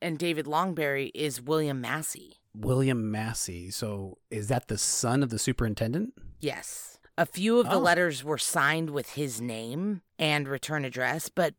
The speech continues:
Speaker 1: if he was the letter writer, why would he sign his own name?
Speaker 2: For sure, because he's dumb. Like, and this, I think this kind, that could be
Speaker 1: <laughs>
Speaker 2: totally a thing. I really do. Just, like,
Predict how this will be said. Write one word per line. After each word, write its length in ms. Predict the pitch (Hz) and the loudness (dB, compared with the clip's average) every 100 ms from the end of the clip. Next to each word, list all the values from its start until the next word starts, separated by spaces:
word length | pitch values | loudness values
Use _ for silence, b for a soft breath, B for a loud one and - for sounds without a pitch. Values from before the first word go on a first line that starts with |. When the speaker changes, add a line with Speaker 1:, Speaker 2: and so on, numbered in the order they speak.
| - | 2
Speaker 1:
if 160 | 226 - | 2 4
he 140 | 269 | 4
was 160 | 247 156 | 4 2
the 100 | 185 | 4
letter 220 | 208 175 | 6 6
writer, 280 | 147 135 151 | 4 4 8
why 200 | 180 180 | 10 10
would 100 | 165 | 8
he 40 | |
sign 260 | 147 196 160 | 2 2 2
his 120 | 139 | 2
own 180 | 139 127 | -2 -2
name? 500 | 131 127 - 104 101 _ | -2 -4 -8 -14 -16 _
Speaker 2:
For 360 | - - 214 233 | 0 8 10 10
sure, 280 | - 175 180 | 10 10 8
because 300 | 156 139 113 | 6 2 0
he's 180 | 110 | -2
dumb. 340 | 110 92 80 - | 0 0 -2 -4
Like, 220 | 127 135 - - | 2 2 2 4
and 320 | 160 156 127 | 6 6 6
this, 320 | 160 196 - - | 6 6 2 0
I 100 | 156 | 6
think 360 | 160 151 190 185 | 6 10 8 8
this 180 | 175 - | 6 6
kind, 260 | 170 160 | 4 4
that 240 | 185 147 - | 6 4 6
could 140 | 160 | 6
be 200 | 147 147 | 8 6
Speaker 1:
<laughs> 0 | |
Speaker 2:
totally 600 | - - 139 143 139 135 | 6 8 12 12 10 6
a 80 | 135 | 2
thing. 300 | 117 151 110 | 4 4 4
I 100 | - | 4
really 480 | 139 135 151 175 160 | 4 6 10 12 12
do. 200 | 147 139 | 10 8
Just, 160 | 120 127 | 6 4
like, 160 | 113 | 0